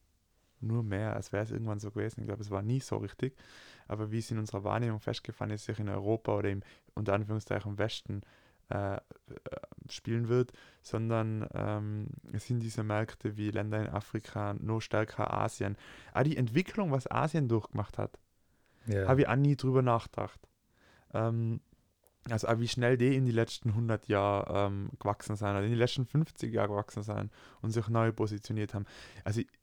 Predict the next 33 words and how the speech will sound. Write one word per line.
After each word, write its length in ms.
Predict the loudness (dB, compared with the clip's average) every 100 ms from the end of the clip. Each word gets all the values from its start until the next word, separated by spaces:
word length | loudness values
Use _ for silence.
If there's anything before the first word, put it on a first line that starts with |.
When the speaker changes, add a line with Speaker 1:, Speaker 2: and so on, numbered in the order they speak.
| _
Speaker 1:
ich, 180 | -6 -6
ich 140 | -2 0
hab 240 | 0 -2
das 100 | -2
Gefühl, 220 | 0 2
seit 240 | 4 4 2
ich 80 | 2
klein 240 | 4 4
bin, 160 | 2 0
kommt 220 | -2 -2
immer 260 | 0 2
wieder 160 | 2 2
der 140 | 4
Satz 300 | 2 0 -2
so, 180 | 2 2
„China 480 | 2 0 2 2 2
wird 180 | 2 0
die 60 |
neue 340 | 0 2 2 2
Wirtschaftsmacht“ 1200 | 2 2 -2 -2 -4 -2 -2 0 0 0 -2 -6
und 160 | -4
so. 240 | -2 -2 -4 -14 -20 -20 -20 -20 -20 -20 _
Und 100 | 2
mittlerweile 280 | 4 6 6
denke 180 | 6 4
ich 40 |
mir, 100 | 2
so 140 | 2 6
neu 240 | 6 6
ist 140 | 4
sie 100 | 0
nicht. 300 | 0 0 -4 -20 _ _ 6
Speaker 2:
Na, 220 | 8